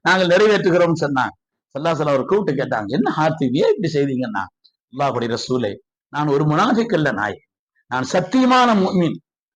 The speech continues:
நான் உண்மையான முஃமின். அதே போல அல்லாஹு தஆலா உங்களுக்கு மகத்தான வெற்றியையும் கண்ணியத்தையும் அளிப்பான் என்றும் எனக்கு நம்பிக்கை இருக்கிறது. ஆனால் மக்காவிலே உள்ள என்னுடைய குடும்பத்தார் அவங்க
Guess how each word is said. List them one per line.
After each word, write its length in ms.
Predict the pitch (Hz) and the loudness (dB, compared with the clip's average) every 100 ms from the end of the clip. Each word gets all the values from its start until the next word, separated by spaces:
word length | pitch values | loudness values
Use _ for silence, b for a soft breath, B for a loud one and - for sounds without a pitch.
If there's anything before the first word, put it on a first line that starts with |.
| _ _ - | _ _ -4
நான் 180 | 226 | 0
உண்மையான 560 | 220 294 320 330 330 330 320 | 2 2 4 4 6 6 4
முஃமின். 460 | 330 330 311 247 - - _ _ _ _ b - | 4 4 4 2 -2 -8 _ _ _ _ b -2
அதே 200 | 185 277 | 2 4
போல 260 | 277 294 285 240 196 - 156 | 4 4 4 4 4 2 0
அல்லாஹு 420 | 202 294 285 262 277 | 2 4 4 4 4
தஆலா 280 | 240 247 226 | 4 6 4
உங்களுக்கு 500 | 214 233 226 208 220 | 4 4 4 2 2
மகத்தான 680 | 196 208 285 285 311 302 294 | 2 4 2 2 4 4 4
வெற்றியையும் 680 | 240 233 240 254 233 226 202 - - _ - | 4 2 2 2 4 2 2 -2 -8 _ 0
கண்ணியத்தையும் 680 | 190 285 320 294 277 247 185 | 2 4 4 2 2 2 4
அளிப்பான் 520 | 208 240 220 220 202 147 170 | 2 2 2 4 4 2 2
என்றும் 320 | 226 330 359 | 4 4 4
எனக்கு 220 | 269 202 | 4 2
நம்பிக்கை 380 | 202 185 208 175 | 2 2 2 0
இருக்கிறது. 380 | 147 135 120 104 - _ _ _ - | -2 0 -2 -2 -8 _ _ _ -6
ஆனால் 300 | 135 131 127 | -2 0 0
மக்காவிலே 680 | 135 139 220 202 175 165 160 | -2 0 2 4 2 2 2
உள்ள 180 | 156 156 | 2 2
என்னுடைய 280 | 147 147 139 | 2 0 0
குடும்பத்தார் 800 | - 330 330 269 156 185 151 - - _ _ _ _ _ | 0 2 2 0 2 2 2 0 -8 _ _ _ _ _
அவங்க 340 | 147 233 294 | 0 2 2